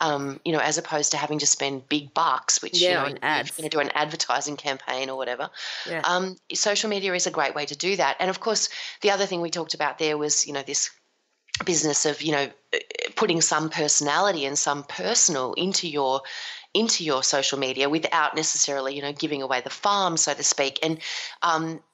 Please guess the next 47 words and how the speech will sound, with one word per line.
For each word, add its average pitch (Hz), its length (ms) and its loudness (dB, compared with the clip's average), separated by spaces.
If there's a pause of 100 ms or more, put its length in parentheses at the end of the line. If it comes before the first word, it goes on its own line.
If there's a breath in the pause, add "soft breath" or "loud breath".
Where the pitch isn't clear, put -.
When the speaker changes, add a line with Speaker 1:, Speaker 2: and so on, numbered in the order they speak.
(140)
Speaker 1:
so 185 200 2
the 170 260 2
advice 175 400 2
to 160 80 0
her 143 160 -4
there 135 240 0
is 147 160 0
to 165 140 -2 (220)
basically, 156 720 -2
you 180 140 -2
know, 160 60 2
you 151 120 -2
choose - 500 2
a 175 60 -2
few 196 340 -4
things 135 520 -2
that 151 260 -2
you 143 400 -6
think 156 340 0
represent 151 720 2 (400 loud breath)
you 254 200 4
as 196 160 4
an 156 80 2
author, 139 500 2
the, 185 200 -2
like, 165 160 0
the 196 60 -4
kinds 202 420 0
of 185 60 -4
things 165 220 -2
you're 156 100 0
passionate 214 520 -2
about, 214 300 -2
the 156 40 -10
things 190 280 0
you're 151 100 -2
interested 180 540 0
in, 175 260 0 (320 loud breath)
things 247 240 4
that 240 140 0
people 214 360 2
will 170 440 4 (180 loud breath)
start - 400 2
to 175 140 -2
associate 151 680 0
with 175 320 -6
you 151 440 -6